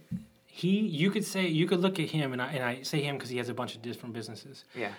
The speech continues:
Speaker 1: You could look at him and say, "Oh, Matt's very successful." I don't look at it that way.
Speaker 2: Uh-huh.
Speaker 1: I look at it, think about all the people that Matt feeds.
Speaker 2: Yeah.
Speaker 1: That puts food on their table.
Speaker 2: For sure.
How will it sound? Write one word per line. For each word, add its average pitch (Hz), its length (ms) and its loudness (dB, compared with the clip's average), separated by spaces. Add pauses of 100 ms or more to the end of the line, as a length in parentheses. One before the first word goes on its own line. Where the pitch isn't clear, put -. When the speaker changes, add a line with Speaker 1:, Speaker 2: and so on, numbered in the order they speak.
(100)
Speaker 1:
You 151 160 6
could 185 100 8
look 175 160 6
at 151 60 0
him 151 140 2
and 139 120 0
say, 120 320 -4
"Oh, 143 200 0
Matt's 139 240 -2
very 135 220 -4
successful." 117 680 -10 (100)
I 143 120 -2
don't 170 100 4
look 165 160 0
at 110 80 -6
it 98 80 -14
that 107 180 -8
way. 104 300 -14
Speaker 2:
Uh-huh. 117 100 -12 (240)
Speaker 1:
I 135 120 4
look 170 240 0
at 131 160 -4
it, 131 200 -10
think 165 200 -2
about 165 200 0
all 147 100 0
the 127 100 -8
people 135 340 -6
that 107 160 -6
Matt 110 380 -12
feeds. - 540 -16 (420)
Speaker 2:
Yeah. 135 200 4 (220)
Speaker 1:
That 120 160 -8
puts 135 160 -2
food 135 220 -2
on 120 60 -4
their 110 100 -6
table. 113 340 -14
Speaker 2:
For 131 140 -2
sure. 110 260 -4